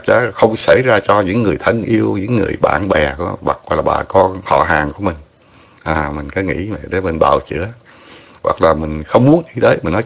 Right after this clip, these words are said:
"Chối nói làm chi?" Nghe ghê sợ, nghe buồn rầu. Thôi, mình nói chuyện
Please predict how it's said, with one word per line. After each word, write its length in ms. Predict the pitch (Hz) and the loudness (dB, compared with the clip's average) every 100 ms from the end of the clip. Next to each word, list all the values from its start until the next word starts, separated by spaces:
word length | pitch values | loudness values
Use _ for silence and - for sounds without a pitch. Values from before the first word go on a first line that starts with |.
| - | 2
"Chối 160 | 143 160 | 2 4
nói 160 | 156 151 | 2 2
làm 140 | 80 | -2
chi?" 200 | - 104 | -2 -2
Nghe 200 | 113 110 | 2 4
ghê 240 | 101 98 95 | 6 6 4
sợ, 340 | - 69 78 87 | 4 0 -2 -2
nghe 140 | 104 | 0
buồn 220 | 98 80 67 | 2 0 0
rầu. 260 | 73 65 - - - - - | -2 -4 -12 -20 -20 -10 2
Thôi, 280 | 101 101 87 | 4 4 2
mình 160 | 90 78 | 0 -2
nói 140 | - 110 | -2 -2
chuyện 520 | - 71 90 92 | -2 -2 -4 -8